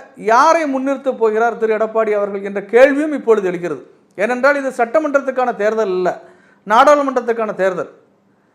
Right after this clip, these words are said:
ஆகவே, தன்னுடைய பிரதமர் வேட்பாளர் யார், அல்லது இந்த தேர்தல் முடிந்ததற்கு பின்பு ஒருவேளை ஒரு சில எம் பிக்களை அனைத்து இந்திய அண்ணா திராவிட முன்னேற்ற கழகம் பெற்று, பெற்றிருக்குமே ஆனால்,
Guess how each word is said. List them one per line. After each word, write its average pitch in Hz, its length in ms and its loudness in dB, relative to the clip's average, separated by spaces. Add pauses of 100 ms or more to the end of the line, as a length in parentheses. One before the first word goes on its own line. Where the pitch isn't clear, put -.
(920)
ஆகவே, 277 500 2
தன்னுடைய 285 420 0
பிரதமர் 294 400 2
வேட்பாளர் 254 500 2
யார், 214 320 2 (840)
அல்லது 311 680 2 (120)
இந்த 262 220 2
தேர்தல் 302 520 4
முடிந்ததற்கு 269 580 0
பின்பு 233 640 -2
ஒருவேளை 262 520 6 (640)
ஒரு 254 180 4
சில 277 220 4
எம் 254 220 2
பிக்களை 285 640 -2 (420)
அனைத்து 254 320 -4
இந்திய 262 180 0
அண்ணா 254 180 0
திராவிட 254 380 2
முன்னேற்ற 233 340 -4
கழகம் 220 420 -2
பெற்று, 208 380 -4
பெற்றிருக்குமே 233 640 -2
ஆனால், 233 340 2